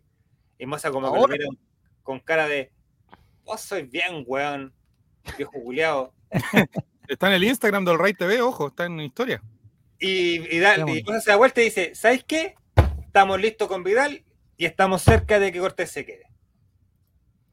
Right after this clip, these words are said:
Speaker 1: "Listo, toma". Y ahí pe-, pescó también su, su pene circuncidado, Moza, y
Speaker 2: ¿Su pene circuncidado, cómo se llama?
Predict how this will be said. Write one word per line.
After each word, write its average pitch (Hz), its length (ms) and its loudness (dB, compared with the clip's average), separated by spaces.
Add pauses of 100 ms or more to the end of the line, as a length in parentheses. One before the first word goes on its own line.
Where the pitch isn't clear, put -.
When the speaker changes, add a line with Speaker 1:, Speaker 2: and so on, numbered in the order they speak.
(280)
Speaker 1:
"Listo, 139 720 -4 (120)
toma". 123 380 2
Y 123 40 -8
ahí 147 180 0
pe-, 139 240 -10 (140)
pescó - 280 -12
también 151 280 -12
su, 139 440 -14
su 143 140 -12
pene 160 200 -6
circuncidado, 196 1400 -10 (600)
Moza, 254 480 -2
y 147 280 -10
Speaker 2:
¿Su - 200 0
pene 277 180 6
circuncidado, 233 640 4
cómo 262 180 0
se 269 140 -4
llama? 302 300 0